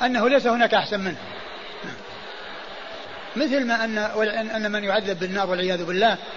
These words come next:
يعني، وهو، وهو يكون أخف الناس عذاب، يرى أنه، أنه ما هناك أحد أشد من عذاب.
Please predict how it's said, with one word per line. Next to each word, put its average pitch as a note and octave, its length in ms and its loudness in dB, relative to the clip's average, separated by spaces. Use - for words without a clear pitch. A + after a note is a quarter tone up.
يعني، G3+ 560 4
وهو، G#3 280 4
وهو G#3+ 240 6
يكون G#3 320 2
أخف A#3+ 340 2
الناس G#3+ 360 0
عذاب، A3 420 4
يرى C#4 200 6
أنه، C4+ 380 4
أنه B3+ 200 2
ما D#4 120 6
هناك C#4 320 6
أحد G#3+ 380 2
أشد G#3 300 0
من F#3+ 120 -2
عذاب. D#3+ 260 0